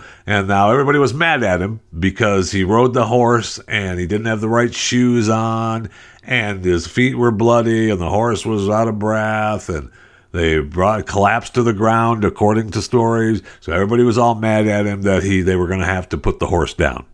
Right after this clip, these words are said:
Well, now they don't have to put the horse down. I guess the horse is doing better.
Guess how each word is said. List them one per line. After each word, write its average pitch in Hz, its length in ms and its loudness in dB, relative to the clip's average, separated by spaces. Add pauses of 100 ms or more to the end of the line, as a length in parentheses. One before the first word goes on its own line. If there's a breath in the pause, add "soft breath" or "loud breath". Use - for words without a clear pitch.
(920 loud breath)
Well, 185 580 2
now 143 180 4
they 120 120 4
don't 98 100 4
have 87 120 0
to - 60 -18
put - 140 -4
the - 60 -6
horse 73 240 -4
down. 73 240 -8
I 78 80 -2
guess 101 220 2
the 104 100 0
horse 101 260 0
is 104 80 -4
doing 113 300 2
better. 98 640 2